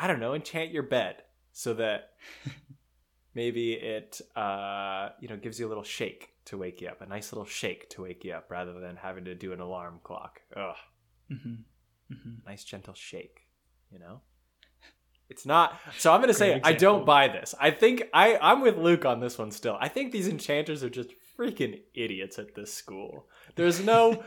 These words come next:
Speaker 1: <laughs> way that the enchanters at this school are like, "Oh, it's just too expensive to enchant stuff. I'm gonna play G T A five for another four hours tonight."
Speaker 2: Right. I, and, okay, I think that this extends to the teachers as well.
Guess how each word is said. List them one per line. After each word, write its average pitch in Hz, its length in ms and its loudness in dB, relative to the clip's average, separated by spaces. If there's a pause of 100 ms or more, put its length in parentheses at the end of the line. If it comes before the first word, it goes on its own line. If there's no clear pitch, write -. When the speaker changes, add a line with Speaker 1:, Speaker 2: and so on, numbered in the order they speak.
Speaker 1:
<laughs> - 100 -20
way 131 680 2 (440)
that 139 140 -4
the 139 120 0
enchanters 127 520 -2
at 110 120 -6
this 113 160 -6
school 104 560 -6 (200)
are 120 120 0
like, 101 400 -2
"Oh, 135 120 -2
it's 120 200 -6
just - 220 -10
too 139 140 -4
expensive 123 720 -6
to 127 140 -8
enchant 117 440 -8
stuff. 110 280 -4
I'm 123 160 -4
gonna 139 120 -4
play 120 200 -2
G 113 200 -8
T 117 160 -4
A 107 100 0
five 98 340 -4
for 113 140 -10
another 120 180 -8
four 113 300 -6
hours 123 320 -8
tonight." - 360 -14 (1400)
Speaker 2:
Right. 123 400 -2
I, 160 100 4
and, 180 320 0 (140)
okay, 233 300 0 (400)
I 170 180 2
think 196 380 -4
that 285 180 -6
this 247 200 -4
extends 135 560 -4
to 120 100 -8
the 104 100 -8
teachers - 500 -12
as - 140 -12
well. - 300 -14